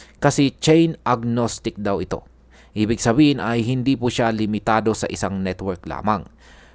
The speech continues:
Pwede siyang makipag-ugnayan sa iba't ibang chains. At higit po sa lahat, bukas ito sa lahat. Wala po itong discrimination base sa nationality or bansa.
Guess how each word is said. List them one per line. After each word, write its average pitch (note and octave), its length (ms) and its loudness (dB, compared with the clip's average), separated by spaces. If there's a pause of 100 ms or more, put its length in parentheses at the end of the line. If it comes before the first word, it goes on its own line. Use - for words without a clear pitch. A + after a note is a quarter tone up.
(100)
Pwede D3+ 320 8
siyang C#3 240 2
makipag-ugnayan A#2 880 -2
sa - 80 -2
iba't F#2+ 240 -4
ibang F#2+ 320 -6
chains. - 640 -4 (320)
At G#2 160 2
higit A#2 160 0
po - 80 -2
sa G#2+ 160 0
lahat, G2 320 0 (320)
bukas G#2 400 0
ito G2+ 320 -2
sa - 160 -8
lahat. F2 320 -4 (560)
Wala B2 240 6
po B2 160 2
itong A2+ 320 2
discrimination G#2 1040 -2 (240)
base F#2+ 560 2
sa A2 240 0
nationality F#2 960 -4
or F2 240 -4
bansa. D#2+ 400 -6